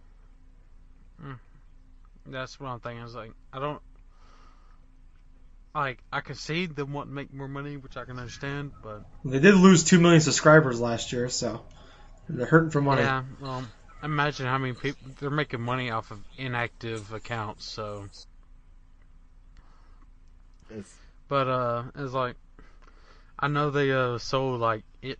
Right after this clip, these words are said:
Speaker 1: they used to sell, like, mounts and companions you can get, but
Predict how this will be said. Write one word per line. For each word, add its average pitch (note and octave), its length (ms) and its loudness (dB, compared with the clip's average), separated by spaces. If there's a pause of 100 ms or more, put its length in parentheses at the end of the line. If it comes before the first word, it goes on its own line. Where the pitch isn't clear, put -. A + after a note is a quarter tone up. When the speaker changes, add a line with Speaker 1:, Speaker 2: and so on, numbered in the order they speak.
Speaker 1:
they C3 100 -4
used B2+ 260 -6
to A#2+ 60 -10
sell, A#2+ 300 0
like, A2 320 -4
mounts A#2+ 640 -4
and A2+ 340 -10
companions A#2+ 580 -6
you - 60 -16
can B2 160 -6
get, A#2 380 -4 (400)
but A2 420 -6